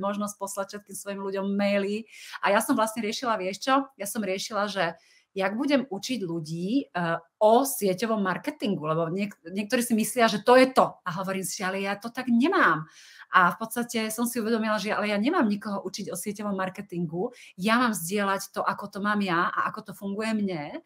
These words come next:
A ten otisk v podstate sa môže, e, inšpirovať tých ďalších a zároveň to na nich vplýva. Takže ono, aj keď tá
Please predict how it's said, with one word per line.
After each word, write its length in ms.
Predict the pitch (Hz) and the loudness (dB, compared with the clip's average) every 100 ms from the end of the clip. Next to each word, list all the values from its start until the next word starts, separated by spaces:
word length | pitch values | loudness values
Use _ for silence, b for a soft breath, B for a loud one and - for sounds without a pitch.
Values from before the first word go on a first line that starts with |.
| B B | B B
A 60 | 185 | -2
ten 220 | 226 226 | 0 2
otisk 640 | 233 269 202 196 269 - | 2 0 -2 -2 -2 -8
v 40 | - | -14
podstate 420 | 190 - 196 - 170 233 269 B | -10 -6 -6 -2 0 0 -2 B
sa 140 | - 202 | -2 2
môže, 560 | 208 220 262 302 226 190 | 4 6 6 6 4 2
e, 200 | 190 - - 202 185 180 180 180 - | 2 -2 -8 -4 -2 0 2 0 2
inšpirovať 640 | 233 269 - 359 220 175 170 - | 2 2 4 4 4 2 0 -6
tých 140 | 190 185 | -4 2
ďalších 460 | 160 165 - 233 - _ | 2 2 -4 -6 -8 _
a 40 | 190 | -2
zároveň 560 | 185 196 220 220 220 - 202 202 | 2 4 4 2 -2 -6 -4 -2
to 100 | 226 | 0
na 140 | 214 196 | 0 0
nich 220 | 214 - - | -2 -4 -14
vplýva. 400 | - 185 185 147 - | -8 -6 -4 -4 -6
Takže 320 | 160 175 185 B B B - | -8 -2 -2 B B B 2
ono, 220 | 214 247 | 4 6
aj 120 | 220 226 | 4 2
keď 120 | 254 | -4
tá 120 | - | 4